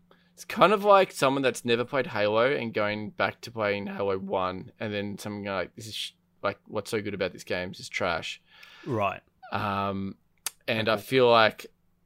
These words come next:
Speaker 1: how much effort they've kind of put into this with, like, this whole, um, like, remake, um,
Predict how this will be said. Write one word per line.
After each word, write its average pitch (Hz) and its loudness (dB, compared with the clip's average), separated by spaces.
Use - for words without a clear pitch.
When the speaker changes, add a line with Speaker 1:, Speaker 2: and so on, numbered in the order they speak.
Speaker 1:
how 120 4
much 110 0
effort - -6
they've 113 -4
kind 107 -2
of - -8
put - -6
into 117 -6
this 165 -2
with, 107 -6
like, 107 0
this 113 -6
whole, 104 -2
um, 95 -4
like, - -10
remake, 113 -4
um, 101 -6